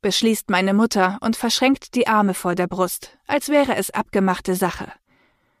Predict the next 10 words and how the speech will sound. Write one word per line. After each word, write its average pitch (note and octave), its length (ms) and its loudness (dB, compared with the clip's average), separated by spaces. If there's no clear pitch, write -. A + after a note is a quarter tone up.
„Wollten A3+ 340 2
Sie G3 140 4
nicht F#3+ 240 -4
gehen?“ A3 280 6
Ungläubig G#3+ 580 4
starre G#3 320 0
ich F#3 160 -2
meine G3 260 2
Mutter G3+ 340 2
an. F#3 220 -2